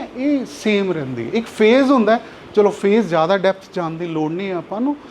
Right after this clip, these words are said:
ਤਾਂ frequency of light ਹੈ ਨਾ ਜਿਹੜੀ, ਇਹ ਕੀ ਹੈ?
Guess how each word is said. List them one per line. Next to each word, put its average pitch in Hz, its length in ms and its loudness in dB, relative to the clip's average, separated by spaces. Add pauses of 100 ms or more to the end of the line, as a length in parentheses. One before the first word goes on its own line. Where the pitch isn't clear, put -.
(220)
ਤਾਂ 220 80 4
frequency 269 840 0
of 247 60 0 (160)
light 123 360 -2
ਹੈ 151 100 -6
ਨਾ 262 140 -4
ਜਿਹੜੀ, 165 460 -4 (480)
ਇਹ 208 160 4
ਕੀ 185 300 -4
ਹੈ? 196 160 -6